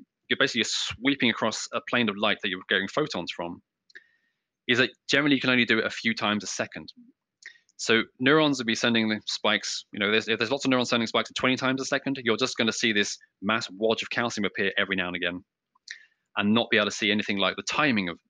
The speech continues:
spikes. And as, as, as we discussed, many people believe the timing of spikes is really important, but it's completely invisible to this, this imaging. So, so we have these two fabulous techniques,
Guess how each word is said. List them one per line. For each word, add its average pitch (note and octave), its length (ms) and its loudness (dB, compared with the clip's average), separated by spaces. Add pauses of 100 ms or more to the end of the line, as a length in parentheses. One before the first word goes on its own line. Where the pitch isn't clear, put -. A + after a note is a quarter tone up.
spikes. - 500 -8 (400)
And G2+ 80 -4
as, F#2+ 120 -6
as, F#2 220 -6 (120)
as F#2 100 -4
we F#2 80 -12
discussed, - 460 -4 (200)
many A2+ 180 2
people A2+ 180 4
believe G#2 240 0
the - 60 -20
timing G2+ 320 -2
of F#2 60 -4
spikes - 280 -2
is F#3 100 -10
really - 160 -10
important, A#2+ 480 -2 (260)
but A2 80 -2
it's G2 80 -6
completely D3 400 -6
invisible C3 560 -2 (260)
to G#2 100 -4
this, F#2+ 340 -4 (220)
this - 140 -8
imaging. F#2 380 -2 (1300)
So, A#2 260 2 (500)
so - 120 2
we C3+ 100 4
have D#3 140 2
these C#3+ 200 2
two E3+ 200 2
fabulous D3+ 320 0
techniques, A2+ 600 -2